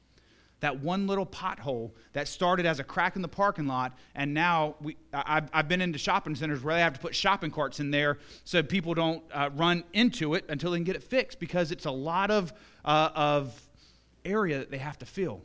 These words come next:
Well, that's the same way with sin. That's what happens to us a lot of times if we allow it to. So, you know, I think about, like, why did God choose to use someone else?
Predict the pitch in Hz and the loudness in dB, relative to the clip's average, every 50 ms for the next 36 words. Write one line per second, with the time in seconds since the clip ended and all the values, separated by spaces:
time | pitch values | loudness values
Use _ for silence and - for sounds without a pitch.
0 | - _ - - - - - - _ _ _ _ _ _ _ _ _ _ _ _ | -18 _ -20 -20 -20 -20 -20 -20 _ _ _ _ _ _ _ _ _ _ _ _
1 | - 156 180 185 - 156 - 214 208 196 196 190 180 151 131 - - - 180 180 | -10 -10 -8 -8 -8 -8 -6 -4 -2 -2 0 -2 -2 -4 -4 -6 -6 -6 -4 -4
2 | 170 123 95 85 - _ _ _ _ _ _ _ _ _ - 151 170 - - 190 | -4 -4 -6 -10 -18 _ _ _ _ _ _ _ _ _ -12 -12 -10 -10 -8 -8
3 | 175 165 175 175 - 185 165 - 175 165 160 160 - - 151 147 143 139 139 - | -8 -6 -6 -6 -6 -6 -6 -6 -8 -8 -8 -8 -8 -6 -4 -4 -2 -4 -4 -6
4 | - 151 156 156 151 127 127 - 147 - - 135 156 160 156 139 143 139 143 165 | -4 -2 0 0 -2 -2 -4 -8 -8 -8 -4 -2 0 0 0 -2 -4 -4 -2 -2
5 | 156 - - - - 117 98 95 92 - _ _ _ _ _ _ _ _ _ _ | -2 -4 -6 -8 -10 -10 -10 -12 -16 -20 _ _ _ _ _ _ _ _ _ _
6 | _ _ _ _ _ _ _ _ _ _ _ _ - - 226 240 226 226 - - | _ _ _ _ _ _ _ _ _ _ _ _ -4 4 6 6 6 6 0 -12
7 | - - - _ _ _ _ _ _ _ _ _ _ _ _ _ _ - 233 233 | -20 -20 -20 _ _ _ _ _ _ _ _ _ _ _ _ _ _ -2 2 4
8 | 233 220 214 208 - 311 - 330 190 208 180 180 180 - 180 175 170 - - 185 | 6 6 4 4 2 2 2 2 6 6 6 6 6 4 4 2 2 2 -4 0
9 | 165 208 226 269 311 277 180 151 196 185 190 190 - - - - 190 190 185 180 | 2 4 4 4 2 0 -2 -2 0 2 2 2 0 -2 -4 -2 0 0 2 2
10 | 175 165 139 - - - - - 175 151 151 180 175 165 - - 185 180 175 170 | 0 -2 -4 -8 -14 -10 -4 -4 -4 -2 -2 -2 -2 -4 -4 -2 0 0 2 2
11 | 160 151 151 - 135 113 98 - - - - | 0 0 -2 -4 -6 -8 -8 -10 -12 -12 -14